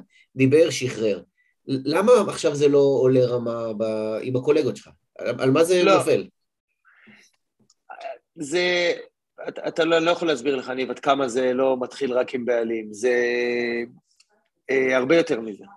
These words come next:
Speaker 2: זה מורכבויות, זה... המאמן, ודיברנו על זה בפעם הקודמת, בפודקאסט הקודם, אני לא רוצה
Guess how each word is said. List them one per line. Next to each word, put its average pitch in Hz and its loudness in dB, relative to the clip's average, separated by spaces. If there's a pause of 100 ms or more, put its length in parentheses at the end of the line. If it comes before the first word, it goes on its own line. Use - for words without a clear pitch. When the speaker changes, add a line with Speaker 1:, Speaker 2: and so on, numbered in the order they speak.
Speaker 2:
זה 131 2
מורכבויות, 147 4
זה... 139 0 (1600)
המאמן, 170 2
ודיברנו 180 2
על 170 -2
זה 165 -4
בפעם 165 -2
הקודמת, 156 -4
בפודקאסט 156 -8
הקודם, 147 -2
אני 131 -4
לא 143 0
רוצה 143 -2